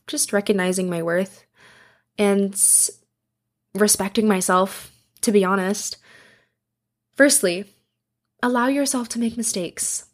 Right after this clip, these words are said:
like you would with anyone else. Now, a really good example is grades. So, I'm a straight A <laughs> student, and if I had a friend get, like, a seventy-eight on a test,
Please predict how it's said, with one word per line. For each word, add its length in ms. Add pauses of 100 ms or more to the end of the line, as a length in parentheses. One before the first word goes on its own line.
(460)
like 260
you 100
would 180
with 160
anyone 360
else. 540 (380)
Now, 240
a 80
really 140
good 100
example 320
is 100
grades. 680 (320)
So, 480 (1000)
I'm 100
a 60
straight 240
A 80
<laughs> 0
student, 680 (520)
and 680 (260)
if 160
I 100
had 160
a 60
friend 340
get, 140
like, 140
a 60
seventy-eight 540
on 120
a 60
test, 520